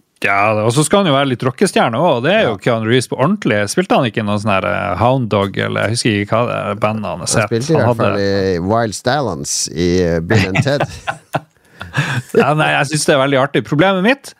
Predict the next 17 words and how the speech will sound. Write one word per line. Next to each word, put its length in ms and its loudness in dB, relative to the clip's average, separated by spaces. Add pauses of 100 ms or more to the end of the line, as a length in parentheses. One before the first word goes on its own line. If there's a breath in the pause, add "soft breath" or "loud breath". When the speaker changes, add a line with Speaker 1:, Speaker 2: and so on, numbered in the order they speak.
Speaker 1:
er 140 2
at 240 2
Speaker 2:
Ja. 60 4
Speaker 1:
jeg 80 4
gjør 160 2
alle, 260 2
absolutt 340 -4
alle 160 2
missions, 600 -2
og 80 -4
Speaker 2:
Ja, 80 4
Speaker 1:
da 100 4
Speaker 2:
det 100 0
gjør 40 -4
det. 60 2
Speaker 1:
kommer 240 0
jeg, 220 -4